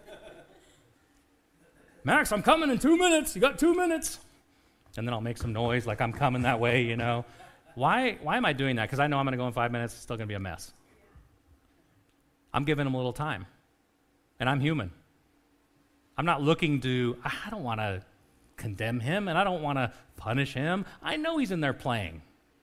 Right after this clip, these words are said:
I know he's in there building Legos and playing with cars. I know that. So I'm giving him time.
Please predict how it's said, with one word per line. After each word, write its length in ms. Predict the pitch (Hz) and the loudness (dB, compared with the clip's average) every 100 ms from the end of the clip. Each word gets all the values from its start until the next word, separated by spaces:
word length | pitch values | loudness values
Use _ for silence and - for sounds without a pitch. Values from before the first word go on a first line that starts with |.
| _ _ _ _ _ _ | _ _ _ _ _ _
I 100 | - | -8
know 140 | 320 311 | -4 -4
he's 120 | 220 | -2
in 100 | 202 | -2
there 80 | 147 | -2
building 340 | 127 143 139 | -2 -2 0
Legos 420 | 120 127 131 127 | 0 0 0 -2
and 100 | 113 | -4
playing 200 | 120 135 | -4 -4
with 100 | 117 | -2
cars. 260 | - 127 120 | -2 0 0
I 100 | 208 | 0
know 200 | 190 240 | 2 2
that. 260 | 170 90 - _ _ _ _ _ _ _ | 0 -8 -18 _ _ _ _ _ _ _
So 160 | - 196 | 0 0
I'm 80 | |
giving 260 | 226 233 220 | 4 4 4
him 100 | 202 | 0
time. 500 | - 214 294 226 104 | 0 -2 -2 -6 -10